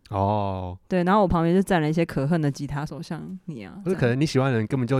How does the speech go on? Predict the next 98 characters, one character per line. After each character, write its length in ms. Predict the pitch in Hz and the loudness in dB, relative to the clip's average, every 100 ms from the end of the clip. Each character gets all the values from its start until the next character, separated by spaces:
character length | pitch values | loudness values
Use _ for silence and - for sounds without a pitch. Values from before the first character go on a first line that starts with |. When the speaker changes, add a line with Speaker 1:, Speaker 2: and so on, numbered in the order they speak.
| - - | 0 0
Speaker 1:
听 140 | 135 | 0
不 80 | 131 | 2
出 100 | 139 | 2
来 120 | 107 | 4
贝 140 | 135 | 2
斯 60 | 110 | 0
的 60 | 101 | 0
声 180 | 110 | -2
音， 80 | 101 | 0
他 100 | 107 | 2
可 80 | 156 | 2
能 60 | 123 | 4
根 60 | |
本 60 | 139 | 4
没 100 | 117 | 6
听 100 | 131 | 4
到 60 | 120 | 4
贝 100 | 113 | 4
斯 60 | |
的 80 | 95 | 2
声 140 | 92 87 | 0 -2
音。 160 | 92 110 | -4 -6
他 60 | |
说： 100 | 110 | -4
Speaker 2:
对。 60 | 175 | -2
Speaker 1:
“哎， 20 | |
怎 140 | 196 110 | -2 -4
么？” 100 | 110 - | -6 -2
他， 120 | 165 | -2
他 120 | - | 0
觉 160 | 175 127 | 0 0
得 80 | 143 - | -2 2
贝 100 | 190 | 2
斯 160 | 156 151 | 4 0
在， 100 | 160 | -4
在 100 | 160 | -4
哪 140 | 123 | -4
里？ 80 | 107 | -2
奇 120 | 135 | 0
怪， 80 | 143 | 0
什 120 | 135 | 4
么 80 | 147 | 4
是 60 | |
贝 140 | 175 156 | 6 2
斯？ 140 | 113 110 | 2 4
为 80 | 220 | 6
什 80 | |
么 60 | 180 | 8
那 60 | 208 | 6
个 40 | |
吉 100 | 175 | 6
他 120 | 175 | 8
只 60 | 180 | 8
有 80 | 143 | 8
四 120 | 196 | 8
条 180 | 127 135 | 8 6
弦？ 240 | 131 110 - - - | 4 0 -4 -18 -6
他 80 | 190 | 0
弹 180 | 156 147 | 0 2
什 100 | 139 | 0
么 80 | |
我 60 | 123 | 0
怎 80 | 131 | 0
么 20 | |
没 80 | 110 | 0
听 100 | 120 | 0
到？ 200 | 123 123 123 | 0 0 -2
这 60 | 127 | -4
样。 100 | 117 | -2
Speaker 2:
对， 100 | 240 | -2
他 120 | 254 | -2
在 60 | 254 | -2
干 140 | 247 | -2
嘛？ 200 | 170 196 - - | -6 -10 -14 -10
Speaker 1:
对， 100 | 104 | -6
他 80 | 107 | -4
在 80 | |
干 120 | 107 104 | -4 -2
嘛？ 80 | - | -2
Speaker 2:
<laughs> 60 | 185 185 - 180 175 - - 139 - - - - - - - - | 0 2 2 2 0 -4 -10 -16 -14 -20 -18 -20 -20 -20 -18 -10
好 100 | 139 | -8
啦， 160 | 123 143 | -8 -8
就 100 | 151 | -8
是 120 | 151 | -6
很 100 | 143 | -6
长。 140 | - 196 | -6 -2
哎， 60 | |
我 40 | 180 | 0
们 100 | 156 | 2
到-， 140 | 202 | 0
我 60 | 170 | 0
们 80 | 170 | -2
到 140 | 220 | -2
底 60 | 175 | 0
在 100 | 175 | -2
讲 200 | 135 127 | -4 -4
哪 80 | |
边？ 140 | 127 | 4